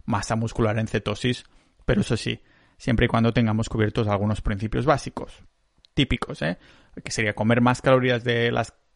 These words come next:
de nuestro mantenimiento, comer suficiente proteína y entrenar correctamente. Ah, cuando digo entrenar correctamente, ahora veréis a lo que me refiero. Y aquí también añadiría estar cetoadaptados.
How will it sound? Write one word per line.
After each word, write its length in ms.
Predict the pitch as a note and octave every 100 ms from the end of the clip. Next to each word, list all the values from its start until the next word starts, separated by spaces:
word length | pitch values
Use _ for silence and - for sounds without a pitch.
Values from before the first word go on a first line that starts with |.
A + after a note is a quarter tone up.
| _ _
de 140 | A#2+
nuestro 220 | A#2+ - A#2+
mantenimiento, 680 | A#2+ B2+ D3 E3 C#3+ D3+ D3
comer 320 | A#2 A2+ A#2
suficiente 420 | A#2+ A2+ B2+ B2
proteína 500 | B2 A#2+ A#2+ A#2 - -
y 140 | A2+
entrenar 460 | G#2+ G#2 G2+ G2+ -
correctamente. 800 | A#2 G#2+ G#2+ A2+ A#2 - - - _ _ _ _ _ - - _ -
Ah, 280 | G2 G2 - C#3+
cuando 200 | - -
digo 160 | C3+
entrenar 300 | B2+ C3 B2+
correctamente, 640 | - - - B2 B2 C#3 C#3+ _ -
ahora 200 | B2 -
veréis 280 | - C3+ -
a 40 |
lo 60 | C3
que 100 | A#2
me 100 | -
refiero. 340 | - A#2+ - - - _ _
Y 60 | B2+
aquí 420 | B2+ D#3+ E3+ - _ _ _ _ _
también 400 | B2+ B2+ C3+ C#3+
añadiría 920 | A#2+ B2 A#2 A#2 A#2+ B2+ C#3 C#3 C#3+ -
estar 320 | - A#2 B2
cetoadaptados. 1080 | - A#2+ - A2 A2+ - _ - - -